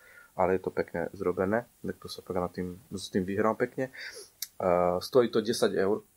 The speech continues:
si myslím, že za tú investíciu to stojí. Karty, e, sú také obyčajnejšie, nemajú ten taký ten povrchovú tú takú úpravu, že by, že by malo ten vlastne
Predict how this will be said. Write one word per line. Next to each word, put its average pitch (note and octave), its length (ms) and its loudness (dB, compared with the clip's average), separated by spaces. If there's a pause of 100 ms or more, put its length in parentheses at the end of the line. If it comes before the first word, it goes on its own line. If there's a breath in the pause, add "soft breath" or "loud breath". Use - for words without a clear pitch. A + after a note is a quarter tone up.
si - 160 -8
myslím, F#2 180 -6
že F#2 140 -2
za - 20 -6
tú G2 140 -2
investíciu F#2+ 400 -4
to F2 80 -2
stojí. A2 240 2 (320 soft breath)
Karty, A2+ 480 2
e, - 0 - (1040)
sú - 80 -12
také - 240 -2
obyčajnejšie, G#2+ 720 2
nemajú G2 320 0
ten G2 160 -8
taký F#2+ 240 -12
ten G2 240 -2 (1160)
povrchovú G2 420 -2
tú - 80 -16
takú F#2+ 300 -4
úpravu, F#2 260 0
že F2+ 140 -6
by, F2+ 420 -6
že F#2 140 -6
by F#2 100 -6
malo F2+ 220 0
ten F2+ 160 -2
vlastne F2 560 -2